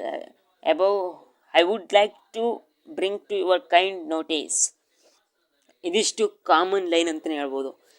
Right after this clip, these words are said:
ಇದಿಷ್ಟು ಕಾಮನ್ ಲೈನು. ಇವ್-, ಎಲ್ಲ ವ್ಯಾಲ್ಯೂಯೇಷನ್ ಮಾಡೋರು ಮೊದಲನೇ ಲೈನ್ನೇ ಜಾಸ್ತಿ ನೋಡ್ತಾರೆ, ಮತ್ತು ಎಂಡ್ ಲೈನು. ಅದರಿಂದ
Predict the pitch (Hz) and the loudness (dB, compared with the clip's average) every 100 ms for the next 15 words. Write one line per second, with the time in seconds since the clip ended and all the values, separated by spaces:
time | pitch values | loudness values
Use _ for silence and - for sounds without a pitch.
0 | _ 165 185 - 190 - 156 180 190 180 | _ -4 -4 -2 -4 0 0 0 -2 0
1 | 151 180 160 180 196 - _ 156 147 - | 2 2 2 -2 -4 -16 _ -4 -4 -12
2 | - 165 _ _ 151 202 226 214 196 - | -16 -16 _ _ -2 0 0 0 0 -4
3 | - _ - 170 208 214 - 196 185 175 | -12 _ 2 4 6 4 2 -2 0 2
4 | 175 175 - 165 156 165 196 196 190 175 | 2 0 -2 -6 -4 -2 -2 0 0 0
5 | 175 175 170 156 165 - 180 160 151 - | -2 -2 -4 -6 -10 -8 -10 -8 -10 -8
6 | 151 156 - _ 156 151 156 - 151 160 | -4 -4 -4 _ -14 -10 -10 -6 -4 -2
7 | 160 143 127 117 _ - - - 139 151 | 2 0 0 -12 _ -20 -20 -6 -4 0
8 | 196 | 0